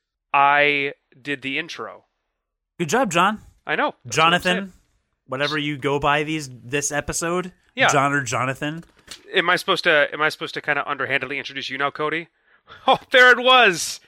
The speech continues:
Speaker 1: That is incredible. Name
Speaker 2: You know where I
Speaker 1: drop.
Speaker 2: learned how to do that?
Speaker 1: Uh, improv class?
Speaker 2: Improv class.
Speaker 1: That's incredible.
Speaker 2: No, but I'm actually <laughs> not kidding. That
Speaker 1: No.
Speaker 2: is actually where I learned to do
Speaker 1: Yeah,
Speaker 2: that.
Speaker 1: no, that is an improv skill. I picked it up just probably by, you know,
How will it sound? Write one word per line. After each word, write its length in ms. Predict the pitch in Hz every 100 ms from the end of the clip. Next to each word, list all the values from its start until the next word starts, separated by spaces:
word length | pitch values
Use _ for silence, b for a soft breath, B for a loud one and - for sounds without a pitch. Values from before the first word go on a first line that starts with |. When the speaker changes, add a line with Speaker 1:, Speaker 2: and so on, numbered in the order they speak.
| b
Speaker 1:
That 140 | 202
is 100 | 190
incredible. 680 | 151 135 180 190 180 131 107 _ b b b
Name 300 | 147 160 180
Speaker 2:
You 60 | 175
know 80 |
where 100 | 220
I 40 | 226
Speaker 1:
drop. 80 | 196
Speaker 2:
learned 160 | 220
how 60 | 220
to 80 | 180
do 240 | 143 240
that? 280 | 175 104 107 - _ _ _ _ _ _
Speaker 1:
Uh, 160 | 170 160
improv 380 | 160 156 202 185
class? 440 | 226 240 - - _
Speaker 2:
Improv 320 | 165 156 160 143
class. 440 | 156 139 - - _ _ _ -
Speaker 1:
That's 200 | 147 156
incredible. 500 | 135 160 139 107 107 _ _ -
Speaker 2:
No, 120 | 170
but 100 | 175
I'm 140 | 180 175
actually 380 | 175 - 208 -
<laughs> 20 |
not 200 | 170 170
kidding. 400 | - 180 170 143
That 220 | 147 135 160
Speaker 1:
No. 60 |
Speaker 2:
is 180 | 170 143 -
actually 440 | 160 - - 175
where 200 | 139 139
I 60 | 139
learned 240 | 131 123
to 80 | 135
do 140 | 113 131
Speaker 1:
Yeah, 220 | 196 151
Speaker 2:
that. 40 |
Speaker 1:
no, 100 | 151
that 160 | 165 160
is 140 | 160
an 80 | 165
improv 420 | 151 156 147 131
skill. 300 | - 165 139
I 140 | 123 196
picked 240 | 226 -
it 80 | 156
up 180 | 143 131
just 320 | 135 139 -
probably 280 | - 151 151
by, 240 | 135 123 123 _ _ _ _ _ _ -
you 120 | 143
know, 240 | 120 113